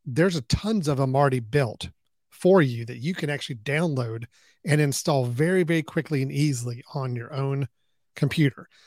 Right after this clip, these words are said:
So for example, if I go to the shortcuts app and I go to the gallery,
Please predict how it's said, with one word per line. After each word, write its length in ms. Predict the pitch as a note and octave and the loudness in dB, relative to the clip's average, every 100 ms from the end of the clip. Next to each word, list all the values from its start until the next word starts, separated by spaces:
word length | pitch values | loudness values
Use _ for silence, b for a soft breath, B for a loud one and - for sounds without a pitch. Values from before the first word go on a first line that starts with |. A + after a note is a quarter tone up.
| b | b
So 180 | - F3+ | 2 4
for 120 | D3+ | 4
example, 400 | D3 E3+ D3+ C#3 | 4 4 4 2
if 120 | B2+ | 0
I 100 | F#3 | 0
go 300 | F#3 D#3+ F3+ | 0 2 2
to 280 | E3+ - F#3 | 2 0 0
the 140 | C#3 B2 | 0 -2
shortcuts 580 | - E3 G3 G3+ - D3+ | 0 0 0 -2 -2 -4
app 260 | A#2+ B2+ - | -4 -4 0
and 100 | C#3+ | 0
I 60 | |
go 200 | B2+ D3 | 2 0
to 120 | - | 0
the 100 | C3+ | -4
gallery, 720 | B2 A2 D3 D3+ D3 A2+ A2+ | -6 -2 2 2 2 -2 -8